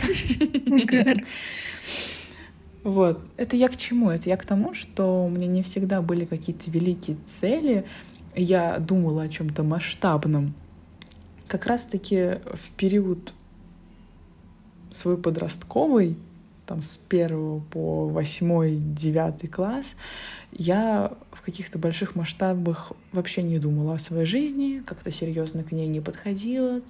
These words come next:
Speaker 1: целей у меня больших не было, планов каких-то крутых тоже не было, и идей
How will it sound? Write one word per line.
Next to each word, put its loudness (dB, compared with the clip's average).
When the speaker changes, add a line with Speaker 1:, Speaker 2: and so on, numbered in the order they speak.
Speaker 1:
целей -4
у -4
меня -4
больших -4
не 2
было, 0
планов -2
каких-то -4
крутых -2
тоже 6
не 4
было, 4
и 4
идей 0